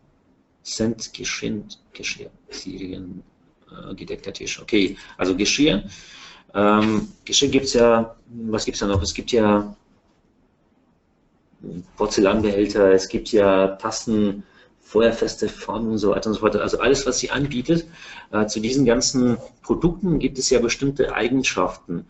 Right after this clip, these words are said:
Und wenn man Produkt und Eigenschaft zusammen verbindet, kommt man eigentlich auf, ähm, auf ein neues Keyword. Dieses Keyword hat auch ein bestimmtes Suchvolumen. Und hier kann man mittels Facettensuche neue Seiten generieren.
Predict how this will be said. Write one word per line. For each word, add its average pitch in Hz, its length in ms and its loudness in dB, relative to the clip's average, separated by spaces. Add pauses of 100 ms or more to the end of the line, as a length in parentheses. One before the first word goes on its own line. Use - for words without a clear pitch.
(280)
Und 95 100 -4
wenn 101 80 2
man 123 160 4
Produkt - 380 0
und 139 160 -4
Eigenschaft 131 560 -2
zusammen 107 480 -4
verbindet, 127 720 0
kommt 151 240 -8
man 139 140 -2
eigentlich - 760 -2
auf, 113 480 0
ähm, 107 480 2 (1000)
auf 110 160 -4
ein 113 80 0
neues 104 260 -2
Keyword. 98 460 0 (100)
Dieses - 140 -10
Keyword 117 260 2
hat 104 80 -2
auch 107 140 0
ein 104 100 0
bestimmtes 101 320 -6
Suchvolumen. 110 600 -2 (480)
Und 104 100 -6
hier 120 180 2
kann 113 220 -4
man 117 360 4 (360)
mittels - 380 -2
Facettensuche 151 680 0
neue 113 380 2
Seiten 98 440 -2
generieren. 98 840 0